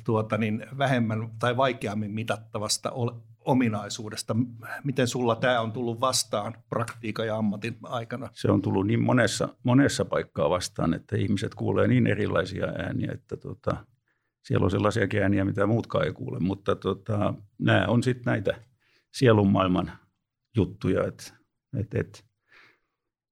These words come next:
Speaker 2: en tiedä, kertoisiko mitään yht-, ihmeellistä erikoista esimerkkiä, mutta,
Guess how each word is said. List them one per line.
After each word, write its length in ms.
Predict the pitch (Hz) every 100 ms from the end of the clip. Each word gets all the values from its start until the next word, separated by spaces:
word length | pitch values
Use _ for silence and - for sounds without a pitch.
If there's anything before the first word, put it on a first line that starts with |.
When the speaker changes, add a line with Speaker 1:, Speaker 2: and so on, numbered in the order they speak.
| _ -
Speaker 2:
en 120 | 107
tiedä, 220 | 107 107 104
kertoisiko 520 | - 107 110 104 110
mitään 340 | 110 113 113
yht-, 220 | 123 - -
ihmeellistä 640 | - 120 117 110 - 127
erikoista 520 | 120 117 101 - 95 - - -
esimerkkiä, 680 | 113 113 92 92 - - 107
mutta, 500 | 104 - 107 98